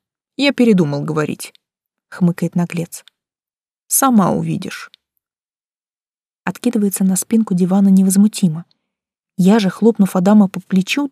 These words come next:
тут же устраиваюсь у него на груди. Слишком тепло в сильных руках мужчины, которому я всецело доверяю, чтобы отказываться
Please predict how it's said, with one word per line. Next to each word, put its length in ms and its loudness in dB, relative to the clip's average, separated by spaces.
тут 200 2
же 140 -6
устраиваюсь 680 -2
у 60 2
него 220 2
на 80 4
груди. 420 -2
Слишком 400 2
тепло 420 2
в 100 -8
сильных 420 2
руках 340 -6
мужчины, 540 0
которому 380 2
я 160 4
всецело 520 -2
доверяю, 600 2
чтобы 260 0
отказываться 760 -2